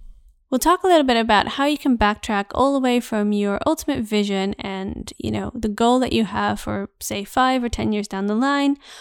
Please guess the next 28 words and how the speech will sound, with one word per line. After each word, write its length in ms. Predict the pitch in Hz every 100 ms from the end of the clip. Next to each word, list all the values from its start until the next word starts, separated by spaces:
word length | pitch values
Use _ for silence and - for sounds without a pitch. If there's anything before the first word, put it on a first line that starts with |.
| - -
all 160 | - 339
the 80 | 311
way 260 | 262 240
to 460 | 247 - 226 208 214
why 460 | - 208 220 214 226
you're 280 | 240 233 -
iterating 540 | 214 214 202 202 202
and 140 | 208
gathering 380 | 202 196 208 208
information 720 | 208 196 208 196 196 - - - _ _ -
and 160 | 294
statistics 580 | - 294 247 - 214 -
right 300 | 220 202 -
now. 220 | - - - _ _ _ _ _ _ - -
So 340 | - 220 214
I 120 | - 226
hope 340 | - 370 381
you 80 | 339
tune 200 | - 262
in 140 | 226
for 160 | 220 208
that. 320 | 196 190 233 _
It's 400 | 247 240 - - -
quite 280 | - 339 -
possibly 560 | - 294 - 240 233 226
one 280 | 220 226 226
of 160 | 220
my 180 | 208 202